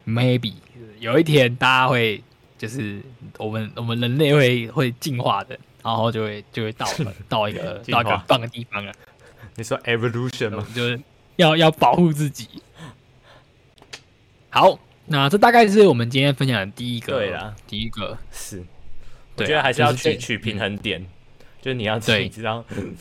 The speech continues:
Speaker 2: <laughs> 怎么样对你来说最适合啊，因为毕竟就是
Speaker 1: 嗯。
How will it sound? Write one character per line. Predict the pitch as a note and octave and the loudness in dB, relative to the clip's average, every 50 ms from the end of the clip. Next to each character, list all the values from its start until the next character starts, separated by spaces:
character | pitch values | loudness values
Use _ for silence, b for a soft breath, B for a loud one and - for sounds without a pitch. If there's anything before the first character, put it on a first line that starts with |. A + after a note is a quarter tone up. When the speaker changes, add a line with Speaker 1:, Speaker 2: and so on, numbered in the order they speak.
| - | -20
Speaker 2:
<laughs> | - - - - - - | -20 -20 -20 -20 -20 -10
怎 | - A#2+ G#2 | -8 -6 -6
么 | G2+ G#2+ | -4 -4
样 | A#2 A#2+ B2+ A2+ | -2 -2 -2 -4
对 | - C#3 B2 | -4 -6 -6
你 | G#2+ F#2 | -6 -6
来 | E2 F2 F2+ | -8 -8 -10
说 | - - G#2 G2 | -10 -10 -12 -12
最 | F#2 - A2+ G#2 | -10 -10 -10 -10
适 | F#2 - - F2+ F#2+ | -10 -12 -14 -14 -14
合 | G2 G#2+ F#2 F2+ | -14 -16 -16 -16
啊， | - - - G#2 | -16 -14 -14 -14
因 | A2+ A#2 | -12 -12
为 | A#2 A2+ | -12 -12
毕 | A2 A#2 A#2 | -10 -12 -10
竟 | A2 A#2 A2+ A2 A2 G#2+ G#2+ G#2 F#2+ B B B B B B B B - - - - - - - | -10 -8 -10 -10 -10 -10 -12 -14 -16 B B B B B B B B -20 -20 -20 -20 -20 -6 2
就 | D3 C#3+ B2+ | 4 6 6
是 | A#2 A#2 A2 G#2 | 6 6 4 2
Speaker 1:
嗯。 | G2 F#2+ A2 | 0 0 -4